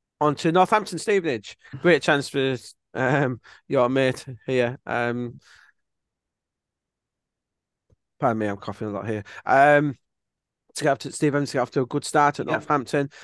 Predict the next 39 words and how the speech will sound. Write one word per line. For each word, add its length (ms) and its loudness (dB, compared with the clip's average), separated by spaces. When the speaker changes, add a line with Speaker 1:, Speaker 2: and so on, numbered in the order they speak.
Speaker 1:
Although 240 4
I 300 2
say 240 2
I 160 2
do 340 -2
Northampton, 720 -2
you 60 -2
know, 240 2
they 160 -2
did 220 -2
have, 240 2
um, 560 -4
they've 140 -14
got 140 2
a 40 4
lot 180 4
of 80 -2
goals 340 0
in 40 -4
this 100 -8
squad 260 -4
last 220 -4
season, 440 -6
Craig, 260 -4
in 80 -8
Northampton. 540 -8
They're 260 -4
probably, 320 0
and, 140 -2
and, 300 -4
and 180 -2
I 40 4
will 160 4
let 220 2
them 120 -4
off 140 -2
for 100 -12
not 180 -6
bringing 480 -4